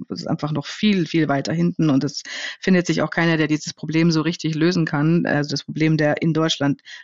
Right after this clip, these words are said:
relativ niedrigen Umsätze, die du mit, also mit all-, jedem einzelnen Lebensmittel machst und den extrem knappen Margen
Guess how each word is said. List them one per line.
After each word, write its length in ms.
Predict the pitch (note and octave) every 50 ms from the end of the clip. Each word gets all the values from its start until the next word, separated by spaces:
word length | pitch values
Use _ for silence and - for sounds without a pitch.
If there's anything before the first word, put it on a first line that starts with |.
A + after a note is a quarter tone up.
| _ -
relativ 440 | F3 G3 G#3 G3+ F#3+ - F#3 F3+ E3+
niedrigen 580 | F3 F3+ G3 G#3 - F#3+ F3+ F3+ F3 F3 F3 -
Umsätze, 540 | - F3 G3 F#3+ F3 E3+ E3 E3 - -
die 100 | - D#3+
du 100 | D#3 D#3+
mit, 220 | D#3+ D#3+ D#3 D#3 -
also 240 | G2+ F#2+ - D3+ -
mit 140 | - -
all-, 140 | - - D3+
jedem 200 | D3+ D#3 E3 D#3+
einzelnen 340 | D#3 D3+ D#3+ D#3+ - D3 D3+
Lebensmittel 440 | D#3 E3+ F3+ - - F3 F3 - E3+
machst 260 | E3+ F3 F#3 - -
und 100 | E3+ -
den 160 | D3+ D3 D3
extrem 520 | - - - - - - F3 F3+ F3 E3 - - _ -
knappen 340 | - - F3 E3+ - - D#3
Margen 420 | D3 C#3+ D#3+ F#3 F#3+ G#3+ A3+ A#3+